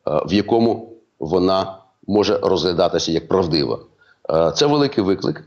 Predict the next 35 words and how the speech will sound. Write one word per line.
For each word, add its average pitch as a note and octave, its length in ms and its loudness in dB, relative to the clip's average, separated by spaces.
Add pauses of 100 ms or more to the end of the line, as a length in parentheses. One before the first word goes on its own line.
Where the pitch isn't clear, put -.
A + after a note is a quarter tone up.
(480)
Е, F2+ 220 0
суспільство A#2 520 0
наше G2+ 280 0
зараз G2+ 400 0
жадає G#2+ 420 0
страшенно F#2 400 -2
справедливості. E2+ 720 -2 (580)
І A2+ 100 0
дуже C#3 300 2
легко C3 540 0 (100)
і - 120 -4
політикам, A2+ 600 0
і - 40 -2
громадським G2+ 480 0
діячам, F2+ 400 0
і F#2 40 0
журналістам, F#2 600 -2 (300)
і G#2 100 2
редакторам G2+ 540 0 (280)
відповісти A2+ 480 0
на F#2 100 2
цей F#2 160 0
запит F2+ 280 0
справедливості, B2 720 0 (120)
на G2 140 0
цю A2 160 2
ненависть G2 440 2
до F2+ 100 0
корупції, G#2 600 0 (260)
на G2 120 0
несприйняття F#2 560 0
корупції F2+ 380 0
в - 40 -8
час F2+ 220 0
війни, A#2 380 2